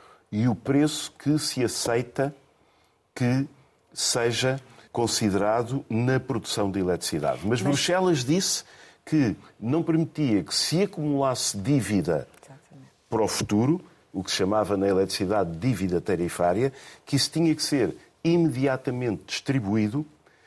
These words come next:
Speaker 1: pelo universo de consumidores em função do seu consumo. E isso vai aparecer nas faturas a partir do final deste mês e em agosto.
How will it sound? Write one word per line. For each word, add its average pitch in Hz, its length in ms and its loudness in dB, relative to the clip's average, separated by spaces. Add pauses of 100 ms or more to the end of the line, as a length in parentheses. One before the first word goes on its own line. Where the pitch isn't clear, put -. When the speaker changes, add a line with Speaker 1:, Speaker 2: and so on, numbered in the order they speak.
(320)
Speaker 1:
pelo 139 380 4
universo 123 800 0 (400)
de 131 360 2 (100)
consumidores 110 1040 -2 (500)
em 117 140 0
função 117 600 -2 (100)
do 107 200 -2
seu 101 200 -2
consumo. 73 520 -6 (640)
E 110 160 0
isso 120 300 -4 (180)
vai 98 440 0
aparecer 85 600 -2 (300)
nas 92 200 -2
faturas 85 760 -4 (180)
a 85 80 -8
partir 98 300 -2
do 90 100 -2
final 82 320 -4
deste 80 300 -6
mês 95 360 -2 (280)
e 98 160 -2
em 92 140 2
agosto. 69 420 -6